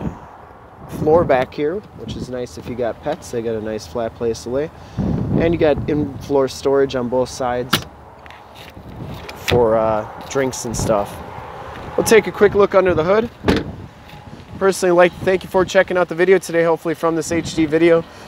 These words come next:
you'll have been able to tell just how clean this truck is all the way around, inside and out. Under the hood, we have the five point seven liter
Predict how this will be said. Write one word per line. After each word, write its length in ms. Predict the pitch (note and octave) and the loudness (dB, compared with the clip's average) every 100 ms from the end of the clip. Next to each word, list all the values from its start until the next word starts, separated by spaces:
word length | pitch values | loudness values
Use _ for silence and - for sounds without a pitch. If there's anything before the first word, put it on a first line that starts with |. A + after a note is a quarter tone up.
| - | 2
you'll 120 | F3 | 6
have 60 | F#3 | 8
been 120 | F3 | 8
able 220 | F3 E3+ | 6 4
to 80 | D#3 | 4
tell 180 | F#3 F3 | 4 6
just 260 | E3 G3+ - | 4 0 4
how 140 | D3+ | 2
clean 260 | - E3 D#3 | 2 0 0
this 180 | D3 | -2
truck 240 | - D#3+ D3+ | 2 2 2
is 240 | D3+ C#3 - - - | 0 -2 -6 -10 -4
all 140 | - D#3+ | 4 6
the 80 | D3+ | 8
way 100 | D#3 | 6
around, 420 | D3 D3+ E3+ F#3+ F#3+ - - - | 4 4 2 -2 -12 -14 -12 -6
inside 680 | E3 E3 - D#3+ D3+ D3 D3 - | -2 -2 2 6 8 6 2 -2
and 260 | D3+ D3 | 0 2
out. 240 | C#3+ E3 A3+ - - - - - | 4 4 2 -8 -20 -20 -20 -4
Under 220 | D#3+ E3+ | 0 4
the 100 | D#3+ | 4
hood, 220 | D3+ E3+ | 6 6
we 100 | F#3+ | 6
have 80 | E3+ | 6
the 80 | C3 | 4
five 280 | - D#3+ D#3+ | 4 4 4
point 260 | E3+ D3 | 0 -4
seven 280 | - E3+ F3 | -2 -2 0
liter 280 | E3 D#3 D#3+ | -2 -2 -2